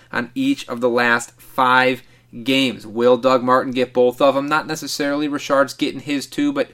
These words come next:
Richard's probably owned in your league. Doug Martin is probably available in your league. Martin did get, own the snap count here, fifty-six percent to Jalen Richard's forty-four percent.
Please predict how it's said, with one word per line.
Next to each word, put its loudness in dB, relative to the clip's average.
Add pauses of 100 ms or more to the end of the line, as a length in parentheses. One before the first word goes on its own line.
(180)
Richard's 2
probably 0
owned 0 (460)
in -2
your 0
league. 2 (200)
Doug 2
Martin 2
is -10
probably 0
available 6
in 2
your -2
league. 4 (160)
Martin 0
did 0
get, 0 (480)
own 4
the 0
snap -2
count -2
here, 2
fifty-six -2
percent -6
to -4
Jalen -4
Richard's -2
forty-four -4
percent. -6